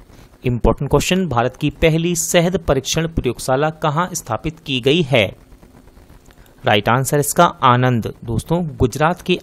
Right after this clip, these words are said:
आनंद में भारत की पहली शहद परीक्षण प्रयोगशाला स्थापित की गई। यहाँ शहद की शुद्धता, मिलावट, रासायनिक पदार्थों के पदार्थ,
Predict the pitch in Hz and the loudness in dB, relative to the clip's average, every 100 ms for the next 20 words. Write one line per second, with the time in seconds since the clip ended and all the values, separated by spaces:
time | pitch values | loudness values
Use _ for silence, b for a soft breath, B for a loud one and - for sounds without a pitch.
0 | - 117 120 131 139 147 143 120 120 - | -2 -2 0 -2 -2 -2 -2 -4 -4 -6
1 | 127 - 160 156 175 165 - 165 170 - | -8 -2 -2 0 -2 -2 -2 -2 -2 -2
2 | 120 - 139 135 123 107 127 135 143 117 | -2 -4 -4 -2 -4 -4 -2 -2 -2 -4
3 | 113 170 165 165 117 107 90 B B B | -4 -6 -2 0 0 -2 -4 B B B
4 | B 135 131 139 139 156 170 - - - | B -4 0 2 0 -2 -8 -20 -12 -4
5 | - 175 165 - 185 135 120 131 135 160 | 0 0 -2 -4 -4 -4 -2 2 0 0
6 | 131 123 120 117 117 151 - 113 117 113 | -4 -2 2 2 0 -4 -6 -2 -2 0
7 | 123 135 - 113 110 113 - - 165 156 | -4 -4 -4 -4 -2 -4 -4 -4 -4 -8
8 | - - - 127 120 - | -14 -20 -8 -4 -4 -4